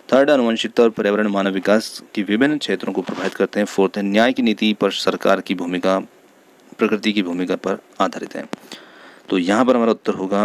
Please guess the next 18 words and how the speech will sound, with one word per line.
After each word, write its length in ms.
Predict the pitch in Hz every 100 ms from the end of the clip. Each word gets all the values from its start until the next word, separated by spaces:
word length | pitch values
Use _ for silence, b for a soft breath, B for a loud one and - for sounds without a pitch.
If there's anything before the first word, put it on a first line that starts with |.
| -
ऑप्शन 260 | 92 87 92
थर्ड, 360 | - 101 104 127 - B B B B B -
आनुवंशिकता 640 | 110 127 139 - 170 165
और 80 | 147
पर्यावरण 400 | 127 101 104 110
मानव 280 | 110 98 104
विकास 300 | 101 95 98
के 120 | -
विभिन्न 220 | 90 92 92
क्षेत्रों 340 | - 90 92
को 120 | 101
प्रभावित 520 | 92 87 85 87 101 - - -
करती 280 | 87 - 85
है। 160 | 78
निश्चित 640 | - - - - 107 107
ही 60 | 113
यहाँ 120 | 104
पर 220 | 101 107